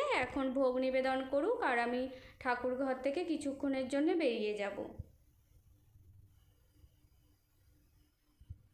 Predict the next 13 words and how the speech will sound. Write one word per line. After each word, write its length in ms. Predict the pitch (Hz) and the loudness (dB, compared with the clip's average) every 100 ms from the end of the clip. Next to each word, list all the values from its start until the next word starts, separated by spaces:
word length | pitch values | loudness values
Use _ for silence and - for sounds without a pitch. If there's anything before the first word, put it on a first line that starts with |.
| _ - - _ - - - - - | _ -20 -20 _ -20 -20 -20 -16 -4
কিছুক্ষণ 500 | 320 349 349 359 339 | -2 0 2 2 4
পরে 200 | 320 302 | 4 4
দেখো, 240 | 311 311 | 2 2
আমি 200 | 330 330 | 2 2
ফিরে 360 | 320 302 285 294 | 0 0 2 2
এসেছি, 400 | 302 330 320 381 | 2 -2 -2 -2
এসে 260 | 403 311 | 0 -2
তোমাদেরকে 540 | 294 277 269 269 269 285 | -2 0 0 0 0 0
একবার 460 | 269 254 254 269 | 2 0 0 0
ভোগ 280 | 269 277 240 | 2 2 0
দর্শন 460 | 254 262 262 285 277 | 0 -2 0 -2 0
করিয়ে 280 | 269 277 269 | 0 0 0
দিলাম। 280 | 277 359 | 0 0